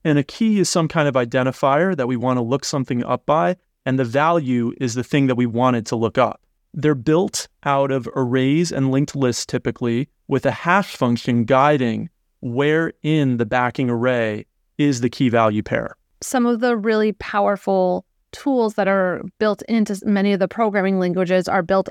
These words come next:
Speaker 2: on a, on a foundation of a hash table.
Speaker 1: And those hash functions need to have three properties in order to work well. They need to be fast, they need to distribute the keys as evenly as possible,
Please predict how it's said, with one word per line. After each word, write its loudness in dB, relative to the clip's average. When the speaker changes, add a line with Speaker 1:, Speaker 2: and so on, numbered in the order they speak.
Speaker 2:
on 2
a, -2
on 2
a -2
foundation 0
of 0
a 2
hash -4
table. -4
Speaker 1:
And 2
those 2
hash -2
functions 0
need 0
to 0
have -2
three -2
properties 0
in 2
order 4
to 0
work -2
well. -6
They -4
need 2
to 2
be 2
fast, -2
they 2
need 2
to 0
distribute 0
the 2
keys 0
as -2
evenly 2
as 0
possible, -2